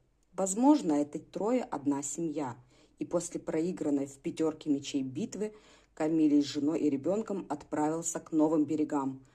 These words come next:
в поисках безопасного приюта. Путешествие по воде.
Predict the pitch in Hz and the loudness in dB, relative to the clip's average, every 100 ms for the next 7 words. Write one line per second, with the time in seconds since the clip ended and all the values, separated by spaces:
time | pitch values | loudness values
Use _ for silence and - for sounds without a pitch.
0 | _ _ - - 185 208 - 220 180 160 | _ _ -10 0 2 2 -2 -10 -6 -4
1 | 139 147 135 147 - 151 143 160 156 143 | -4 -4 -4 -4 -4 -4 -4 -2 0 0
2 | 123 - - _ _ _ _ _ _ 175 | -2 -12 -16 _ _ _ _ _ _ -6
3 | - 160 190 185 - 180 175 170 170 151 | -4 0 0 -2 -4 -4 -2 -2 -2 0
4 | 143 | 0